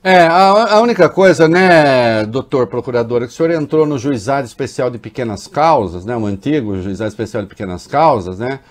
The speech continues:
a Justiça Especial, né, a jec, é, e que limita os direitos de defesa, né? O senhor sendo um procurador,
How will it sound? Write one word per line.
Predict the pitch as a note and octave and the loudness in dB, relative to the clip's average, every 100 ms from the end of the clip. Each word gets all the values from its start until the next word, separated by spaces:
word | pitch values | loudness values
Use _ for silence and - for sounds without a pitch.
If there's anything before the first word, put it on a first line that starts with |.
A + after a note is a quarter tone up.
| _ - | _ -8
a | |
Justiça | A2 A2 A#2+ A2 | -6 -6 -10 -12
Especial, | - A#2 - A#2 B2 D#3+ A#2+ D#2+ | -8 -8 -6 -2 2 4 2 -2
né, | D#2+ B2+ B2+ | -6 -6 -4
a | F#2+ | -4
jec, | G2 D3 F3 - G2 E2 D2+ _ _ _ - | 0 2 2 -2 -10 -12 -12 _ _ _ -2
é, | B2+ B2+ B2 - | 0 0 -2 -6
e | D3 | -6
que | - D#3 D3+ D3+ | -4 -2 0 2
limita | D#3+ E3+ E3 F3 E3 | 0 0 0 0 -2
os | |
direitos | D#3 D#3+ D#3+ D3 | 0 0 -2 -6
de | D3+ | -6
defesa, | E3 D#3+ - C#3 A#2 G2 | -4 -4 -4 -4 -4 -4
né? | G2+ C3 C#3+ _ _ - | -6 -8 -10 _ _ -12
O | A#2+ | -10
senhor | - F3+ | -4 -4
sendo | F#3 F#3 E3 | -4 -4 -4
um | D#3 | -4
procurador, | C#3 - D3 B2 F2 A#2 D#3+ A2+ | -4 -2 0 0 0 0 0 -2